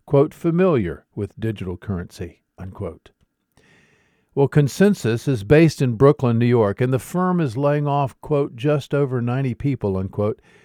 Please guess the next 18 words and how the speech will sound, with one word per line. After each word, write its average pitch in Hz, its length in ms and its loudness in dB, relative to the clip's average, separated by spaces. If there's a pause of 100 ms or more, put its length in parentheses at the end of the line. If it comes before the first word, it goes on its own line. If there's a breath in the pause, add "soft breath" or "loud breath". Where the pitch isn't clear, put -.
(200 soft breath)
This 135 200 0
layoff 123 400 2
is 113 120 -2
about 113 280 0
fourteen 127 440 -2
percent 127 340 -4
of 117 80 -2
the 107 60 -2
firm's 113 480 -4
employee 113 540 -4
headcount. 92 520 -4 (460 soft breath)
The 104 80 -4
move 127 260 4
was 113 180 0
taken 120 400 0
due 123 200 0
to 110 180 0
effects 131 640 -4